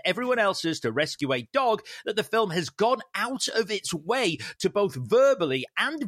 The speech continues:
visually point out is in absolutely no danger whatsoever? Ultimately, these deaths don't bother us, bother us too much because, Tucker,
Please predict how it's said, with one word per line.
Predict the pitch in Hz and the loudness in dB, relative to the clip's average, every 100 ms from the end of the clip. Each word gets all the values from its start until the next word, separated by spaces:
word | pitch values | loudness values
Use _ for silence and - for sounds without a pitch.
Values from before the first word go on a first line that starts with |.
| 139 | -2
visually | 285 311 220 226 165 135 - - | 2 2 2 2 0 0 -6 -4
point | 220 285 - | -2 0 0
out | 240 208 190 | 0 0 -2
is | 165 | -2
in | 180 - - | -4 -2 -2
absolutely | 226 - - 254 240 240 226 - 160 151 | -4 -4 -2 -2 0 -2 -4 -2 -4 0
no | 175 196 214 - | 2 2 0 -2
danger | 202 196 160 151 | -2 0 -2 -2
whatsoever? | 135 156 170 - 175 175 165 143 127 - _ - - - 240 | 0 0 -2 -2 2 4 4 4 2 -2 _ -20 -20 -6 0
Ultimately, | 277 - 180 139 135 127 _ _ _ | 0 2 0 0 -2 -2 _ _ _
these | 208 233 - | -2 0 0
deaths | 151 143 - - | 2 0 -2 0
don't | 165 175 - | 2 2 0
bother | 160 151 | 0 2
us, | 135 139 | 0 0
bother | 190 175 165 | -2 2 0
us | 139 - | 0 -2
too | 147 131 | -2 0
much | 120 - - | 0 -2 -4
because, | 151 156 151 - - _ - | -2 2 0 -2 -14 _ -4
Tucker, | 165 165 180 180 190 | -2 0 2 2 0